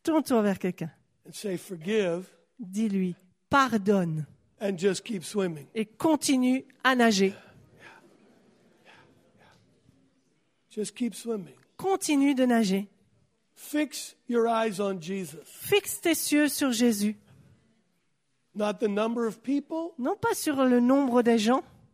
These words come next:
Speaker 2: Not the anything but Jesus.
Speaker 1: Rien si ce n'est Jésus.
Speaker 2: And do what he says.
Speaker 1: Et fais ce qu'il te dit de faire.
Speaker 2: He will give you what you need
Speaker 1: Il te donnera ce dont tu as besoin.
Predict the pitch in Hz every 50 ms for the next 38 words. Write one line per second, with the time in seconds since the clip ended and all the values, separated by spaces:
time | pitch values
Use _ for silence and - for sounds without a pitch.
0 | _ _ - 208 214 220 226 233 226 233 - - _ _ _ _ _ _ _ _
1 | _ _ _ _ _ - 180 190 180 175 165 165 - _ _ _ - 254 262 294
2 | 330 320 - - - 302 294 269 269 220 175 240 233 214 180 170 170 185 208 214
3 | 202 175 139 135 - - - - - - 208 202 202 220 240 240 277 294 302 302
4 | 294 277 262 233 202 175 160 156 - - - - - 220 208 - - 233 220 220
5 | 214 214 214 208 185 175 175 190 220 214 185 175 175 175 175 - _ _ _ _
6 | - 185 180 180 175 147 190 196 190 185 170 175 151 - - - 147 - - _
7 | - - _ - - 214 214 202 - - - 339 370 427 370 - - - - -
8 | 311 302 269 254 - 262 233 262 269 247 240 214 - 202 170 160 - - 196 _
9 | _ _ _ _ _ _ _ _ _ _ _ _ _ _ _ _ _ _ - 233
10 | 240 226 202 190 175 160 170 208 226 226 190 190 220 220 214 196 202 190 185 -
11 | - 180 160 165 175 175 202 214 190 170 165 156 151 156 160 233 240 240 - 349
12 | 349 254 311 311 302 277 254 277 311 349 330 - - 285 262 233 254 277 311 302
13 | - - - 254 254 262 262 220 214 247 254 247 220 233 220 208 190